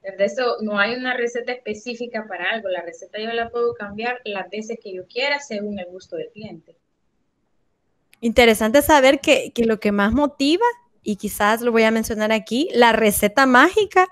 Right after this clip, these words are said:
Speaker 2: es saber entender al cliente.
Speaker 1: Esa,
Speaker 2: Por-
Speaker 1: correcta.
Speaker 2: porque realmente uno,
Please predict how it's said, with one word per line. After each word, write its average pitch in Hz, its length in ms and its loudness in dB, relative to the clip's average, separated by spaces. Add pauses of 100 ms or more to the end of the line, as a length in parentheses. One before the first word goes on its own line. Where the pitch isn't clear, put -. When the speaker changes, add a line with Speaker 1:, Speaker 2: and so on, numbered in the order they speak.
(160)
Speaker 2:
es 277 540 2
saber 214 380 4
entender 196 360 2
al 175 120 -2
cliente. 262 580 4 (760)
Speaker 1:
Esa, 196 360 0
Speaker 2:
Por- 202 140 -2 (160)
Speaker 1:
correcta. 190 480 -4 (680)
Speaker 2:
porque 233 640 4
realmente 240 960 0 (400)
uno, 285 580 2